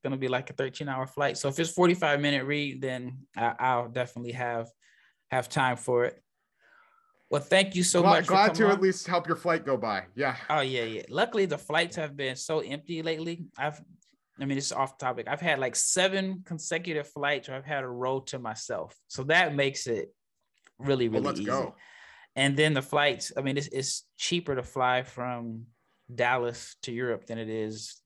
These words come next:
Speaker 1: domestically from Dallas to almost anywhere in the country. So, um, luckily, the flights have been, been pretty good. Well, thank you, man, for coming on. I really, really appreciate it. Now, if you stay tuned,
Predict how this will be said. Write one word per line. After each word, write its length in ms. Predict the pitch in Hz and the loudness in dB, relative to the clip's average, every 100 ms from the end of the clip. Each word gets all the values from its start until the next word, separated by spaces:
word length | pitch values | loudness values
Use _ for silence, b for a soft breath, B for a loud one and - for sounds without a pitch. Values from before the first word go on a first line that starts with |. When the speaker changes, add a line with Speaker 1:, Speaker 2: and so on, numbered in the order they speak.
| _ | _
Speaker 1:
domestically 720 | 110 110 113 113 - 101 98 | -4 2 2 0 -10 -6 -6
from 220 | 98 113 101 | -6 -6 0
Dallas 440 | 104 104 101 - | 2 2 -2 -4
to 80 | 110 | -4
almost 300 | 110 101 - | -4 -4 -6
anywhere 240 | 107 101 | -4 -4
in 40 | 92 | -4
the 60 | |
country. 340 | 95 113 - 98 | -4 -6 -6 -8
So, 460 | - 113 101 101 B B B B B B | -2 0 2 -2 B B B B B B
um, 340 | 113 107 104 117 | 0 0 -2 2
luckily, 280 | 165 185 | 2 4
the 80 | 165 | 2
flights 320 | 160 156 151 | 4 2 2
have 120 | 151 135 | -2 -2
been, 360 | 131 127 117 - - | -2 -2 -8 -18 -16
been 160 | 123 117 | -12 -12
pretty 260 | 123 113 | -8 -8
good. 300 | 110 117 110 - _ _ _ _ _ _ _ _ _ b b b b b - | -2 0 0 -2 _ _ _ _ _ _ _ _ _ b b b b b 0
Well, 120 | 147 | 2
thank 240 | 165 185 185 | 4 4 4
you, 80 | 175 | 4
man, 320 | 170 170 170 | 4 4 2
for 140 | 151 | -2
coming 340 | - 185 170 156 | 0 2 2 4
on. 240 | 156 151 | 4 6
I 80 | 143 | 4
really, 520 | 143 139 156 156 151 | 2 2 4 4 4
really 320 | 147 151 139 | 2 0 0
appreciate 540 | 135 - 170 - 156 151 | -4 -6 -8 -4 -2 -2
it. 140 | 127 | -4
Now, 320 | 160 208 165 | -2 0 -2
if 80 | 135 - | -6 -12
you 60 | |
stay 260 | 135 - 139 | -14 -6 -6
tuned, 560 | 139 226 226 233 233 | -4 -2 0 -2 -4